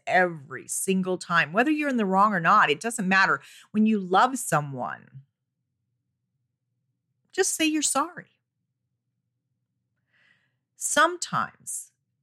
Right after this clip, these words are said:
they have a story in their head that's preventing them from doing the same.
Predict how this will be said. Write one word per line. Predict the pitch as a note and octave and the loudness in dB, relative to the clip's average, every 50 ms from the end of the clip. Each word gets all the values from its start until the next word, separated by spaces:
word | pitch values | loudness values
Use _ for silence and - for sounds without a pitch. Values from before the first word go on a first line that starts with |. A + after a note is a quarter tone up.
| _ _ - | _ _ -4
they | E3+ A3 A#3+ C4+ C4+ | 0 2 2 2 0
have | B3+ B3 A#3+ A3 - - | 0 0 0 0 0 -2
a | F#3 F#3 | -4 -6
story | F#3 - - - - - C#4+ D#4 D4+ A3+ D#3+ C#3+ B2+ - | -4 -6 -8 -8 -8 -8 -6 -4 -4 -4 -4 -6 -8 -8
in | - F#3+ G3 G3+ | -6 -4 -4 -2
their | G3+ G#3 G3+ G3+ | -2 -4 -4 -4
head | G3 F#3+ G#3 G#3 F#3 C#3+ C3+ D#3 - | -4 -4 -2 0 0 0 -2 -4 -4
that's | D#3+ D#3 - - | -6 -6 -6 -8
preventing | - - - E3+ F3 E3+ E3 E3 G3+ A3 B3 B3 - A3+ G3+ F#3 F3 D#3+ | -16 -10 -6 -6 -6 -6 -4 -2 -2 0 0 -2 -2 -2 -4 -2 -2 -2
them | E3 E3 E3 D#3+ D#3 D#3+ - | -2 -4 -4 -4 -8 -14 -12
from | - E3 E3 E3 D#3+ D#3+ | -8 -8 -6 -6 -6 -8
doing | C#3+ - F#3+ G3+ G#3 G3 E3 D3 C3+ C3 D3+ E3+ _ _ _ _ - | -6 -4 -4 -4 -4 -4 -6 -8 -10 -16 -18 -20 _ _ _ _ -8
the | E3+ | -6
same. | D#3+ - - G3+ G3+ G3 D#3+ - - - | -6 -4 -4 -2 -2 -2 -4 -6 -12 -20